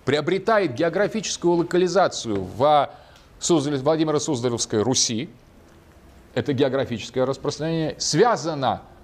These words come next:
с династией владимирских князей, связано с политической системой радикального монархизма, связано с ориентацией на византизм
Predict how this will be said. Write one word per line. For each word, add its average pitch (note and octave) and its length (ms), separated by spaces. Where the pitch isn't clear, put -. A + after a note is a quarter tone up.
с - 500
династией B2+ 1040
владимирских F3+ 920
князей, C#3 680
связано E3+ 720
с - 100
политической G3 720
системой F#3 480
радикального F3+ 840
монархизма, B2+ 800
связано F3+ 640
с - 100
ориентацией F#3 760
на C#3 200
византизм F3+ 840